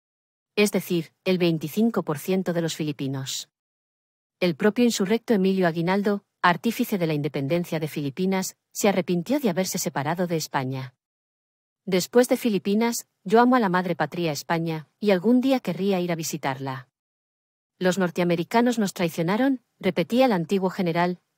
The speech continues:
cuando recibió a periodistas españoles en su casa de Cavite, en mil novecientos sesenta y dos. Aguinaldo fue un líder indiscutible en la guerra contra los españoles,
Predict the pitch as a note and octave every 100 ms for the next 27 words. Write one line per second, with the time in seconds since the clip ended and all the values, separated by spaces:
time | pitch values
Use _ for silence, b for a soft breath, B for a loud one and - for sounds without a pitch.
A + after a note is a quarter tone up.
0 | - G#3+ G3 F#3 F3 F3+ A#3 E4 C4 F#3+
1 | E3+ - G3 F#3+ - F3 G#3 G#3 F#3 E3
2 | D3+ F#3 F#3+ E3 - D#3 G#3 A3 G#3+ _
3 | - F#3+ G3+ C4+ B3+ E3+ - B3 A#3+ -
4 | - E3+ D3+ C#3+ C3+ C3 - - _ _
5 | _ _ _ _ _ _ - F#3 F3+ F3+
6 | A3 A#3+ - A#3 G#3+ G3 F#3+ F#3 F3+ E3
7 | E3+ D3+ G#3 A3 E3 C#3+ F3 E3+ - D#3+
8 | D#3 C#3+ D#3 D3 D3+ D#3 D#3 D3 -